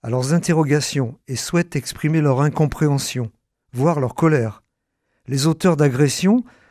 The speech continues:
entreprennent une démarche de réinsertion pour éviter la récidive.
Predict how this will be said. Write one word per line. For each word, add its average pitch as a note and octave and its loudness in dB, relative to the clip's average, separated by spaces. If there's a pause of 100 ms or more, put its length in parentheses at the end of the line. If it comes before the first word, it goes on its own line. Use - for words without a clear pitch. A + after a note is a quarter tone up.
(160)
entreprennent F#3+ 2 (240)
une D#3+ 2
démarche G3 4
de C#3 4
réinsertion F3+ 0
pour F3 -2
éviter E3 2
la E3 4
récidive. A#2 -6